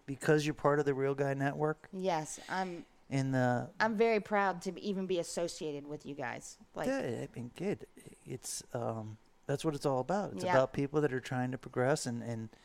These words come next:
Speaker 2: Just like you say, you're real guys. That's what I like. I
Speaker 1: Yeah.
Speaker 2: don't like any of the B S.
Speaker 1: Well, uh, I can't wait to see Bubba from Flats Mafia later on.
Speaker 2: I know, that's awesome.
Speaker 1: You know
Speaker 2: It's
Speaker 1: what I mean?
Speaker 2: gonna
Speaker 1: The
Speaker 2: be a
Speaker 1: Ern-,
Speaker 2: blast.
Speaker 1: the Ernst brothers were already by here, and, um,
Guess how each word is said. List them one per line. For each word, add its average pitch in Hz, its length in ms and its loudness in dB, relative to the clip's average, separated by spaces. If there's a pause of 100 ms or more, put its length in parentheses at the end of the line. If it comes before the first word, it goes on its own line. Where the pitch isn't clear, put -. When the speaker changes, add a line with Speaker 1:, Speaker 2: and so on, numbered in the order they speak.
(120)
Speaker 2:
Just 214 200 -6
like 240 160 -4
you 240 60 -6
say, 311 260 -2
you're 220 180 0
real 277 340 0
guys. 151 400 -2
That's 214 280 -2
what 247 120 -2
I 233 140 2
like. 214 380 -4 (240)
I - 40 -6
Speaker 1:
Yeah. 202 80 0
Speaker 2:
don't 247 160 2
like 233 180 -4
any 208 160 -4
of 180 80 -6
the 185 60 -4
B 180 200 -4
S. - 340 -6 (300)
Speaker 1:
Well, 190 220 6
uh, 139 160 4 (160)
I 135 140 -2
can't 156 240 4
wait 156 160 2
to 151 80 -2
see 147 180 2
Bubba 139 400 4
from 131 140 -6
Flats 135 340 2
Mafia 143 380 0
later 170 320 4
on. 175 160 4
Speaker 2:
I 208 120 6
know, 208 200 4
that's 196 180 4
awesome. 190 360 4
Speaker 1:
You 147 40 2
know 143 60 4
Speaker 2:
It's 147 80 2
Speaker 1:
what 156 40 2
I - 40 4
mean? 170 80 6
Speaker 2:
gonna - 80 4
Speaker 1:
The - 60 6
Speaker 2:
be - 40 8
a 156 40 8
Speaker 1:
Ern-, 185 40 2
Speaker 2:
blast. 185 460 4
Speaker 1:
the 139 80 -4
Ernst 156 280 0
brothers 156 360 2
were 143 100 4
already 143 220 4
by 135 340 2
here, 170 320 0 (640)
and, 135 380 2
um, 123 420 2